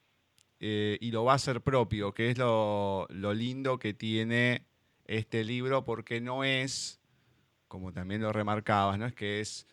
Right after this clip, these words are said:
pornografía ni nada, no, no, está escrito desde otro lado, hay erotismo, hay mucho erotismo,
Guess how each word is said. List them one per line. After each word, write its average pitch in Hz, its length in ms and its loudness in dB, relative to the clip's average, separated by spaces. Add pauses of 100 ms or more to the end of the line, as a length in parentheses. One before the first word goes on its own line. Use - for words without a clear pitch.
(180)
pornografía 98 1200 0
ni 101 120 -6
nada, 117 220 0
no, 123 120 -4
no, 139 180 -2
está - 140 -4
escrito 131 360 -4
desde 107 280 0
otro 139 260 0
lado, 139 600 6 (280)
hay 139 500 10
erotismo, 98 800 -4
hay 92 180 -8
mucho 95 640 -2
erotismo, 87 800 -8